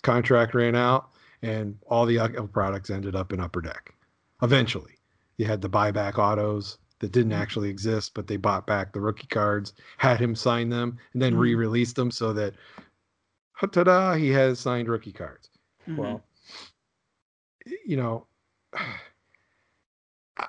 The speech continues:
Speaker 1: I just, I, I, I couldn't get into these. I, I couldn't. I'm not going to. I'm not gonna fault anybody for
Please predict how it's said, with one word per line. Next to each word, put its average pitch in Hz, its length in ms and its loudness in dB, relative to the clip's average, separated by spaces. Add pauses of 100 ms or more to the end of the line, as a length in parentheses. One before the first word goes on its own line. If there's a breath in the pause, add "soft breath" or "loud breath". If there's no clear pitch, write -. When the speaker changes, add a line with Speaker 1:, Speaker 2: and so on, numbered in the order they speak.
(100)
Speaker 1:
I 180 100 4
just, 151 340 0
I, - 120 -4 (120)
I, 156 60 0 (120)
I 143 60 -2
couldn't 156 280 0
get 131 120 0
into 110 220 -4
these. 80 300 -18
I, 127 240 -2
I 123 100 -6
couldn't. 160 580 -2 (580)
I'm 123 80 -6
not 120 200 0
going 143 300 4
to. 147 400 -2 (680)
I'm 123 100 -2
not 127 180 2
gonna 117 720 0 (340)
fault 143 360 2
anybody 139 480 2
for 123 540 0